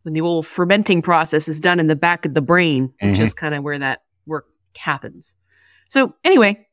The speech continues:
Speaker 1: that's just, uh, my, my, my observations about what was happening in the American politics. I'm not expecting anybody coming to the Line Politics to be coming here for incisive, in-depth, uh, knowledge about what's happening in American politics because, like, you know, we,
Speaker 2: We
Speaker 1: we
Speaker 2: don't
Speaker 1: don't
Speaker 2: do that.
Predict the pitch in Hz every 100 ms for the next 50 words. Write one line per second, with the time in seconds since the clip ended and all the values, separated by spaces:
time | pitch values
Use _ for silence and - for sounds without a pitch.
0 | - 269 294 - 262 247 247 240 226 247
1 | 240 226 180 233 233 240 226 214 - 269
2 | - 233 226 208 202 175 185 190 185 185
3 | 170 165 170 165 156 156 151 147 - 170
4 | 190 175 - 170 - 160 165 156 156 151
5 | 165 156 151 143 147 151 156 143 147 156
6 | - - - 156 151 151 143 139 139 143
7 | - _ _ _ _ 175 - 165 160 160
8 | 156 156 147 - - - 147 143 147 147
9 | 143 - 143 147 147 143 143 139 131 143
10 | 139 139 143 143 131 123 - - 143 -
11 | 131 - _ _ - 131 127 131 _ _
12 | _ _ _ 139 131 _ _ - 104 -
13 | 147 98 92 87